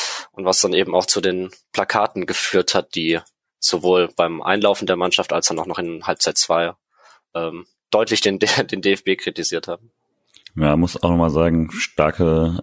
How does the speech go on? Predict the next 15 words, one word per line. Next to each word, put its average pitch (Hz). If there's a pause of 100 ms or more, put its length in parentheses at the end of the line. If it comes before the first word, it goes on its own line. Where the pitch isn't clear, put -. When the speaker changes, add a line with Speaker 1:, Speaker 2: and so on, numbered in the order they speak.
Speaker 2:
äh, 80
Improvisationsskills, 92 (380)
äh, 82
das 82
Speaker 1:
Ja. -
Speaker 2:
Ding 85
noch 85
schnell 82
draußen 82
dann 78
zu -
malen 82
und, 82
äh, -
reinzuhaben. 80